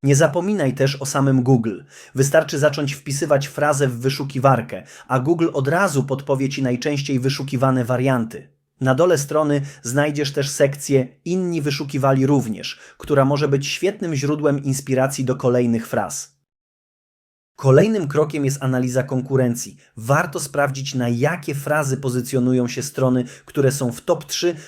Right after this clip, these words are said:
do top pięciu wyników na twoje kluczowe frazy. Dzięki narzędziom takim jak Ahrefs czy Senuto możesz zobaczyć, na jakie słowa stawiają twoi konkurenci i które z tych fraz mogą być wartościowe również dla ciebie.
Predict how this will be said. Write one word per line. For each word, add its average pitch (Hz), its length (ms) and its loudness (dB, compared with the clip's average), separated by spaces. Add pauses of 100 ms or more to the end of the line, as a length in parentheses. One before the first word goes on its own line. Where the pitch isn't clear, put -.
(140)
do 131 120 2
top 139 280 -2
pięciu 139 360 -2
wyników 139 460 0 (220)
na 127 140 2
twoje 135 320 0
kluczowe 127 440 -2
frazy. 117 440 -2 (420)
Dzięki 202 400 2
narzędziom 143 520 2
takim 143 360 -2
jak 120 260 -4
Ahrefs 135 560 -2 (200)
czy 143 140 -2
Senuto 139 580 2 (180)
możesz 143 420 2
zobaczyć, 135 600 0 (160)
na 131 180 2
jakie 147 380 2
słowa 139 320 -2
stawiają 127 500 0
twoi 123 280 0
konkurenci 131 720 -2
i - 20 -10
które 160 300 -2
z 147 80 -6
tych 139 180 -8
fraz 139 240 -4
mogą 131 280 0
być 120 140 -2
wartościowe 117 680 -4 (280)
również 117 400 0
dla 117 160 -4
ciebie. - 360 -4